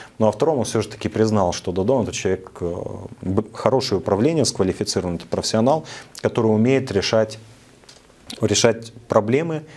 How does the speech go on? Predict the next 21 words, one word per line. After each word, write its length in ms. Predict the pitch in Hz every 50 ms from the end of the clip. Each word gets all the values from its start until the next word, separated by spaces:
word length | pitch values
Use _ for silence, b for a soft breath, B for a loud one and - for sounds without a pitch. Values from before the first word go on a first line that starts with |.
| B B
и 80 | - 107
выходить 380 | 104 107 - 117 110 120 113 120
из 100 | 107 -
кризиса. 480 | - 107 104 87 85 80 - - - B B B B B B B B B B B
А, 1000 | - 110 98 98 98 101 57 104 104 110 55 55 55 57 57 57 57 57 57 -
что 220 | - - - 156
касается 420 | 151 - 151 - 170 156 156 - 156
Майя 220 | 156 165 156 143
Санду, 420 | 139 139 156 156 156 135 113 113 98
ну, 380 | 104 127 143 139 123 117 98 110 - - - - 110 117
людям, 380 | 107 104 123 151 147 127 107 92
которые 340 | - 101 - 104 95 95
всё-таки 380 | 87 - - 95 - 92 - 98
за 100 | 92 98
него 140 | 95 95 95
голосуют, 580 | 87 92 95 95 107 110 - - 180 175 127
да, 160 | 92 98 98 90
потому 200 | - - 190 -
что 160 | - 139 160
очень 260 | 185 180 - - 131
много 440 | 135 143 139 110 98 92 85 85